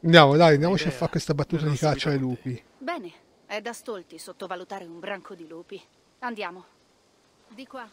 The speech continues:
Speaker 1: Andiamo, Petra,
Speaker 3: L'ultima
Speaker 1: andiamo.
Speaker 3: volta
Speaker 1: Si va a fare una
Speaker 3: si giravano sulla
Speaker 1: cacciatu-,
Speaker 3: collina.
Speaker 1: una cacciagione di
Speaker 2: Guidami.
Speaker 1: lupi.
Speaker 2: Ti seguo.
Speaker 3: Il nostro insediamento è un luogo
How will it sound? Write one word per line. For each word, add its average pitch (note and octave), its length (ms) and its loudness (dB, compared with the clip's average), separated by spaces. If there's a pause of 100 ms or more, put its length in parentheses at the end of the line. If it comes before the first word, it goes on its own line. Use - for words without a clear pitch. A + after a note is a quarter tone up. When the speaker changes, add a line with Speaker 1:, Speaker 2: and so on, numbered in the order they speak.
(240)
Speaker 1:
Andiamo, E3+ 440 6
Petra, D3 160 0
Speaker 3:
L'ultima C#3 220 -2
Speaker 1:
andiamo. D3 300 -2
Speaker 3:
volta A2+ 120 -10
Speaker 1:
Si D3 80 -10
va C#3+ 120 -2
a C#3 60 -2
fare C#3+ 260 -4
una C3+ 100 -4
Speaker 3:
si C3+ 80 -10
giravano C#3 100 -6
sulla - 0 -
Speaker 1:
cacciatu-, - 280 -8
Speaker 3:
collina. D3 160 -6
Speaker 1:
una D3 100 -6
cacciagione D3 540 -6
di - 20 -2
Speaker 2:
Guidami. C3 220 -2
Speaker 1:
lupi. A#2 260 -8 (300)
Speaker 2:
Ti G2 80 -20
seguo. G#2 440 -16 (3750)
Speaker 3:
Il C4+ 160 -14
nostro D4+ 320 -12
insediamento D4 640 -12
è G#3+ 80 -14
un G3 140 -20
luogo G#3+ 280 -12